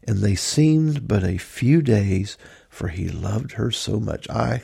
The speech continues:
think he was smitten. <laughs> He was smitten, smitten, smitten, because to work for seven years and to think, "Man, that was nothing. It was worth it."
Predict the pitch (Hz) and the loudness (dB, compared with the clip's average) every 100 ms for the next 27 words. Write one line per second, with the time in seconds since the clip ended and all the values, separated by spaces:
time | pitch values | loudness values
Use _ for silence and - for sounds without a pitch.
0 | - - 131 131 - 120 123 135 - - | -10 -2 2 2 2 0 2 0 -2 -4
1 | - - 73 - - - 143 - - - | -6 -2 -2 -2 -6 -8 -8 -6 -6 -6
2 | - - - - - - - 175 170 139 | -10 -8 -10 -10 -14 -16 -8 -2 -2 8
3 | 127 131 113 98 92 - - 139 147 - | 12 12 12 8 4 -2 0 6 8 8
4 | 147 127 - 127 135 - 120 110 - 127 | 2 -2 0 4 4 4 -2 -2 0 2
5 | 131 104 104 107 - 113 - - - - | 2 -2 -2 -2 -2 -4 -6 -16 -20 -20
6 | - - _ - 113 139 143 110 - 127 | -20 -20 _ 2 8 8 6 2 6 6
7 | 113 113 113 113 113 107 - 110 101 - | 6 4 6 8 6 4 -2 -2 -2 -2
8 | 101 95 - - 107 113 110 101 104 - | -4 -2 -6 -6 -2 -2 0 -2 -2 -6
9 | - - - 82 101 139 98 - - - | -10 -12 -12 -8 -2 0 0 0 -8 -8
10 | - 104 - - - - 101 104 95 - | -4 -4 -4 -12 -12 -8 0 4 4 2
11 | - - | -12 -16